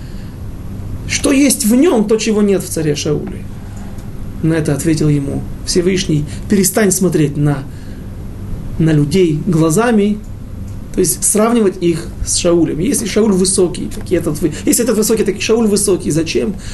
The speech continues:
убирать одного достойного человека и назначать другого?» И когда он увидел Давида, то он испугался. Когда привели ему Давида из поля,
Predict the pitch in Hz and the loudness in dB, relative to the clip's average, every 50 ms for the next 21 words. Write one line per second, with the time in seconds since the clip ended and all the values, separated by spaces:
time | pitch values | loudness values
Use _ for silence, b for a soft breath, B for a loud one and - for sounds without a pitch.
0 | B B - 208 180 202 214 208 196 185 160 180 190 202 214 170 196 185 190 - | B B 2 4 4 4 4 4 2 2 2 4 4 4 4 4 2 0 2 2
1 | 214 202 185 180 175 165 156 - 170 165 160 165 180 175 175 170 151 - 151 151 | 2 4 4 4 2 2 0 0 0 2 2 2 2 2 0 -2 -4 -2 -2 0
2 | 147 147 143 135 135 131 127 120 - 139 127 131 139 131 131 127 131 123 110 107 | 0 0 0 -2 -4 -4 -6 -2 -2 0 0 0 2 0 2 2 2 2 2 0
3 | 107 - - B B B B B B B B B B - - 131 127 135 135 143 | -4 -6 -8 B B B B B B B B B B -4 -2 0 2 2 4 4
4 | 151 147 151 156 196 185 165 175 170 156 208 220 175 175 170 170 165 165 - - | 4 4 4 4 4 4 4 4 2 2 2 2 2 2 2 2 0 -4 -6 -2
5 | - 147 143 143 139 143 - - - - - - - - - - - - - - | 0 0 0 0 0 -4 -6 -10 -10 -12 -12 -12 -12 -12 -12 -10 -10 -10 -10 -10
6 | - - - - - - - - - - - - - 165 160 156 147 - - 156 | -10 -10 -8 -8 -8 -8 -8 -8 -8 -8 -8 -2 2 4 4 4 4 4 2 2
7 | 156 147 127 - - - - - - - - - - - - - 143 139 143 185 | 2 2 2 0 -2 -2 -4 -4 -6 -8 -6 -4 -4 -4 -4 -2 0 2 2 4
8 | 202 202 190 160 165 151 160 185 170 170 160 160 160 - - - 190 190 180 175 | 4 4 4 4 4 4 4 4 4 2 2 0 -2 -2 0 2 4 6 6 4
9 | 175 175 | 4 2